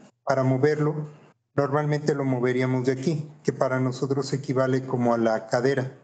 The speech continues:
o la cintura. Es en realidad lo que mueve el cuerpo. Entonces le doy un clic y se genera esta malla para deformarlo. Voy a darle el otro clic aquí arriba.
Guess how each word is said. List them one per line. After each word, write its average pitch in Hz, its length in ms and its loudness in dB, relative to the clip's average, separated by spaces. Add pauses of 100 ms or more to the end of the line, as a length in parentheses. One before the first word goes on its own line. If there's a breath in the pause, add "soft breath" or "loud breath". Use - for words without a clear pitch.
o 127 80 -4
la 120 120 2
cintura. 160 760 -2 (400 soft breath)
Es 143 220 0
en 147 60 0
realidad 135 420 2
lo 131 120 0
que 131 100 -2
mueve 127 260 2
el 120 140 -2
cuerpo. 135 280 0
Entonces 127 360 -2
le 123 120 0
doy 147 220 2
un 170 80 0
clic 151 400 -2 (1200)
y 156 220 2
se 135 200 0
genera 139 520 2
esta 143 640 0
malla 131 520 0
para 123 300 2
deformarlo. 139 840 -2 (720)
Voy - 120 2
a 147 80 2
darle 143 320 2
el 135 100 0
otro 139 260 0
clic 135 280 -2
aquí 131 200 0
arriba. 135 520 0